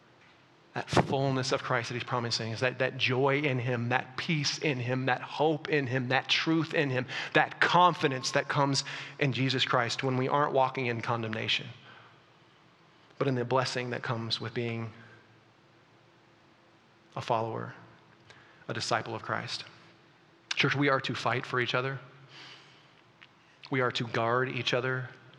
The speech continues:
We are to exhort, which really means to, to call out truth,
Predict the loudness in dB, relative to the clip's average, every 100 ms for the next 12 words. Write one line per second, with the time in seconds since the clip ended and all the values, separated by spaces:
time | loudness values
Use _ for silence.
0 | -20 -20 -20 -20 -20 -20 -20 -20 -8 -2
1 | 0 0 -2 -2 -2 -2 -2 -2 -4 -2
2 | -2 -2 -4 -4 -4 -4 -8 -8 -8 -6
3 | -2 0 2 0 0 0 0 -2 0 -2
4 | -4 -10